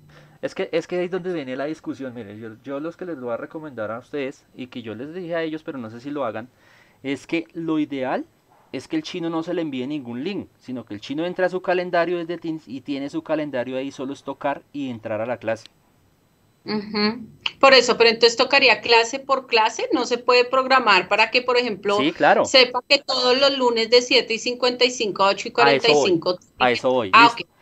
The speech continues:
Speaker 1: Voy,
Speaker 2: Ok.
Speaker 1: voy, voy a hacer el ejercicio para que ustedes lo aprendan. Entonces acá hay una opción que dice, "No se repite",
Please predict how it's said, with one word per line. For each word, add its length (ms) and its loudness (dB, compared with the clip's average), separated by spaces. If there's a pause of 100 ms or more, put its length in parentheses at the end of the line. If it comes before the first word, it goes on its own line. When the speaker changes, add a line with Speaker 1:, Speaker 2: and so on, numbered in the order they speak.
(120)
Speaker 1:
Voy, 160 0
Speaker 2:
Ok. 60 -4
Speaker 1:
voy, 140 -2
voy 140 2
a 20 4
hacer 200 -4
el 80 -10
ejercicio 340 -6
para 160 -6
que 60 -12
ustedes 220 -10
lo 80 -8
aprendan. 360 -12 (440)
Entonces 320 -4
acá 160 -6
hay 80 -6
una 140 -8
opción 220 -10
que 120 -10
dice, 280 -6 (440)
"No 240 -6
se 100 -4
repite", 460 -6